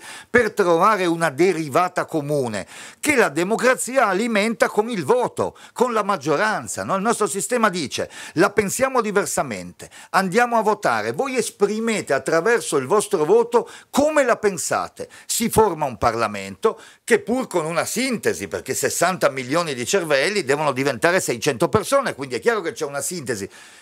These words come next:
che più o meno dovrebbe rappresentare il vostro pensiero. Quando c'è qualcosa da decidere, questo Parlamento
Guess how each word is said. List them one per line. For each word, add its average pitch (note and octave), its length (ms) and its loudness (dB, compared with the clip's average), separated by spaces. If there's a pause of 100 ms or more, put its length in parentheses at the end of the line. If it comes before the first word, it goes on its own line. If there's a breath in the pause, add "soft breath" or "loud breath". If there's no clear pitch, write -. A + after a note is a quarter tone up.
(120)
che D4+ 180 2
più D#4+ 220 2
o D4+ 80 4
meno C4 320 0
dovrebbe G#3 340 2
rappresentare E3 640 0
il A#2+ 60 -2
vostro G#2+ 280 -4
pensiero. F#2+ 640 -2 (440 loud breath)
Quando D4 440 2
c'è A#3+ 240 0
qualcosa E3 520 0
da G3 100 -4
decidere, B3+ 560 -2
questo G3+ 300 0
Parlamento E3+ 880 -2